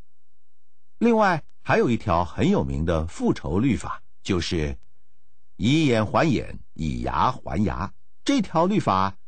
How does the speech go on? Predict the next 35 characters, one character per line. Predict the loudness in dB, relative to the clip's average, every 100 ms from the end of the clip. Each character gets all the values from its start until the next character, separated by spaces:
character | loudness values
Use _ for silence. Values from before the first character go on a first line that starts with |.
| -12 -2
也 | 2 2 2
出 | 0
现 | 2 2
在 | 2 2
那 | 0
根 | -2 -4
石 | -4 -4
柱 | -4
上。 | -4 -8 -10 -12 -12 -12 -12 -12 -12 -12 -12 -2
所 | 2
以 | 4 2
很 | 2 2 4
多 | 4
人 | 4 4 2
会 | 2
说， | 2 4 2 0 -6 -12 -12 -2
这 | 0
些 | 4 4 2
是 | 2
很 | 0 -2 -6
常 | -6 -2 0
见 | 2 2
的 | 2
律 | 0 -2
法， | -6 -10 -12 -12 -12 -12 -12 -12 -2
至 | 2 4
少 | 4 2 0 -4
汉 | 2 4
谟 | 4 4
拉 | 4
比 | 2 0
王 | 0 0
就 | 2 2
知 | 0 -4
道。 | -6